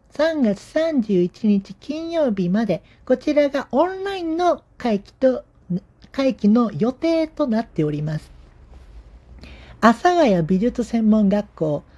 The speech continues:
卒業修了制作展二千二十三。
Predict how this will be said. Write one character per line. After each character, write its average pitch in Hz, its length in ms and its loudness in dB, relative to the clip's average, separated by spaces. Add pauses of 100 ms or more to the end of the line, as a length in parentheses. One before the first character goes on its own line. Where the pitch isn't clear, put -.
(160)
卒 202 380 -2
業 185 400 2
修 277 240 -2
了 269 220 2
制 247 240 -2
作 - 240 -10
展 156 260 -8 (300)
二 185 100 4
千 226 320 2
二 175 160 2
十 156 240 -2
三。 165 320 -4